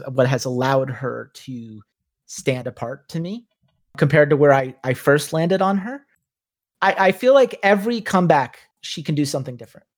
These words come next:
And I feel like there's something that's really powerful about that and that I really appreciate.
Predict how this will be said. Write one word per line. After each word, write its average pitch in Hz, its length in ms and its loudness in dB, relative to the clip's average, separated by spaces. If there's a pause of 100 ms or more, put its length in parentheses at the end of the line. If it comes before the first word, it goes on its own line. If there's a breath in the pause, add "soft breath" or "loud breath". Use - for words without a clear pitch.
(340)
And 135 140 0
I 135 80 0
feel 147 160 4
like 143 160 4
there's 139 160 0
something 131 480 -6 (420)
that's 131 240 -4
really 139 400 2
powerful 151 480 -2
about 220 320 -10
that 311 200 -14 (280)
and 156 140 2
that 139 40 6
I 139 60 6
really 135 300 2
appreciate. 139 800 -4